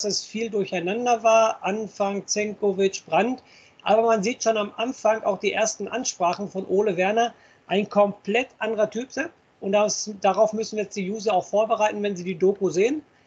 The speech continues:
Aber genau zu diesem Zeitpunkt auch der richtige Mann am richtigen Ort, weil die Mannschaft hat genug Theater um sich herum gehabt.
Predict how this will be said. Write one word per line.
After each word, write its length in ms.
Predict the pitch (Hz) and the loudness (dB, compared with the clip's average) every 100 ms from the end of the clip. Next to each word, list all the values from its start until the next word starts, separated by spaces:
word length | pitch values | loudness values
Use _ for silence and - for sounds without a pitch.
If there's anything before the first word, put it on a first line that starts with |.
| _ _ | _ _
Aber 360 | 175 226 269 302 - - | 0 2 2 -2 -8 -4
genau 300 | 190 208 269 | 0 2 0
zu 160 | 240 | -4
diesem 300 | 208 233 240 | -10 -8 -8
Zeitpunkt 600 | - 208 220 - 233 233 - | -2 -2 -2 -2 -4 -4 -10
auch 320 | - 226 - - - | 2 4 4 -2 -4
der 160 | 190 | -2
richtige 380 | 196 196 202 202 | -2 -6 -2 0
Mann 180 | 202 208 | 0 0
am 140 | 196 | -2
richtigen 320 | 202 202 190 | -4 -2 -4
Ort, 260 | 180 226 247 - - _ | 2 2 0 -10 -20 _
weil 120 | - 180 | 0 2
die 80 | |
Mannschaft 400 | 190 226 254 240 208 | 4 2 2 0 0
hat 160 | 220 | 0
genug 300 | 233 269 - | 0 0 -2
Theater 440 | 202 - 175 175 156 | -6 -4 -6 -6 -6
um 80 | |
sich 240 | 156 147 - | -6 -10 -6
herum 160 | 156 | -4
gehabt. 240 | 143 139 | -2 -4